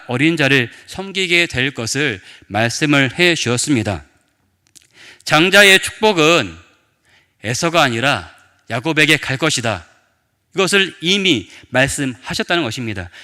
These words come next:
그렇다면 그 축복은 에서가 아니라 야곱이 받았어야 하는 것입니다. 하지만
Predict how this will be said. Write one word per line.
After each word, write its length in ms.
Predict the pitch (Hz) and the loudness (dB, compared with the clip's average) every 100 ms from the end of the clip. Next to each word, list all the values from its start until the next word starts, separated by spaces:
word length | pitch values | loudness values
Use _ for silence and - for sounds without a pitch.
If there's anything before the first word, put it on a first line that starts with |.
| - | -10
그렇다면 380 | - 214 226 220 | -2 4 4 4
그 140 | 190 160 | 2 0
축복은 720 | - - 247 190 156 165 82 85 _ _ _ _ - | -4 -4 -2 2 2 0 -4 -14 _ _ _ _ -14
에서가 380 | 101 107 160 160 | -8 -6 -2 -2
아니라 480 | 110 107 131 85 - _ _ - | -2 -2 -4 -6 -14 _ _ -10
야곱이 460 | 107 123 117 120 | -8 -6 -4 -4
받았어야 680 | 120 123 147 143 131 107 90 - - _ | -6 -6 -6 -6 -6 -8 -8 -14 -20 _
하는 300 | - 165 175 | -6 -2 0
것입니다. 520 | 135 120 117 95 80 - _ _ _ _ _ _ _ - - - | -2 -2 -4 -4 -8 -12 _ _ _ _ _ _ _ -20 -20 -4
하지만 400 | - 175 180 | 0 6 6